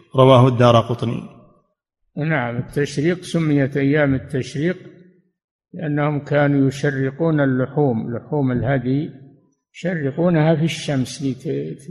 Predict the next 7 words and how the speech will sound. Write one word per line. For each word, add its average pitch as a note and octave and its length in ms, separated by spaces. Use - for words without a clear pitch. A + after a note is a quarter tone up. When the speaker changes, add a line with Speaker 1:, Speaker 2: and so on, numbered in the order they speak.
Speaker 2:
ل-، C3 380
لأجل C#3 460
أن C3 600
تجف، - 640
لأجل C3+ 380
أن D#3 300
تجف، A#2+ 380